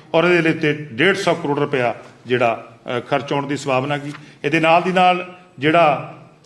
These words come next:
ਐਮਰਜੈਂਸੀ ਰਿਸਪਾਂਸ ਵਹੀਕਲ ਆ, ਉਹਦੇ ਅੰਦਰ ਵੀ ਅਸੀਂ ਲਗਭਗ ਇੱਕ ਸੌ ਪੱਚੀ ਕਰੋੜ ਰੁਪਏ ਨਵੇਂ ਈ ਆਰ ਬੀ ਵਹੀਕਲ ਖਰੀਦਣ ਦੇ ਲਈ ਔਰ ਤਰਵੰਜਾ ਕਰੋੜ ਰੁਪਏ ਜਿਹੜਾ ਨਵਾਂ ਉਹਨਾਂ ਦਾ ਹੈੱਡਕੁਆਟਰ ਬਣਾਉਣ ਲਈ ਉਹਦੀ ਵੀ,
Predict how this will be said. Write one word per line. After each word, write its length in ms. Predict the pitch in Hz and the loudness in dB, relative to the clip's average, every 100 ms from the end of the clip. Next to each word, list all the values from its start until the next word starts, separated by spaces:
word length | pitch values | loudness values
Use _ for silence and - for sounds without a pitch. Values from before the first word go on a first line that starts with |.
| _ - _ | _ -20 _
ਐਮਰਜੈਂਸੀ 500 | 156 180 185 196 - | 0 2 2 2 4
ਰਿਸਪਾਂਸ 420 | 190 - 170 180 180 | 2 2 2 2 2
ਵਹੀਕਲ 420 | 151 160 170 165 | 2 2 4 4
ਆ, 300 | 131 - - - - | 2 -2 -14 -20 -4
ਉਹਦੇ 240 | 269 247 | 2 2
ਅੰਦਰ 220 | 208 185 175 | 2 2 2
ਵੀ 140 | 170 | 0
ਅਸੀਂ 200 | 156 165 | 0 -2
ਲਗਭਗ 440 | 147 147 - 147 | 0 0 0 -4
ਇੱਕ 160 | 151 147 | -4 -10
ਸੌ 460 | - 156 131 - - - 208 | 0 2 2 0 -14 -4 -2
ਪੱਚੀ 340 | - - 214 | -2 -2 -2
ਕਰੋੜ 240 | - 160 | 2 2
ਰੁਪਏ 360 | 147 151 139 117 - - 127 | 2 2 0 0 -6 -10 -2
ਨਵੇਂ 380 | 151 170 170 | 2 2 2
ਈ 180 | 165 165 | 2 2
ਆਰ 140 | 160 143 | 2 2
ਬੀ 120 | 143 | 0
ਵਹੀਕਲ 360 | 131 127 156 | 0 0 -2
ਖਰੀਦਣ 320 | 147 156 160 156 | 0 0 0 -2
ਦੇ 120 | 160 | -2
ਲਈ 200 | 160 165 - - - 170 | -2 -6 -10 -20 -2 0
ਔਰ 100 | 170 | 2
ਤਰਵੰਜਾ 480 | 180 175 175 202 | 2 0 2 2
ਕਰੋੜ 220 | 196 170 151 | 2 0 -2
ਰੁਪਏ 320 | 151 147 123 - - - - | 2 2 0 -4 -16 -18 -2
ਜਿਹੜਾ 220 | 135 147 | 2 2
ਨਵਾਂ 580 | 135 143 165 151 - - - - | 2 2 4 2 0 -12 -20 -8
ਉਹਨਾਂ 200 | 151 143 | -2 0
ਦਾ 100 | 147 | 0
ਹੈੱਡਕੁਆਟਰ 440 | 139 151 170 143 | 0 0 -2 -2
ਬਣਾਉਣ 280 | 135 131 127 | -2 0 0
ਲਈ 180 | 123 117 - - - | -2 -6 -8 -20 -2
ਉਹਦੀ 240 | 190 185 | 0 0
ਵੀ, 260 | 175 156 - | -2 -4 -8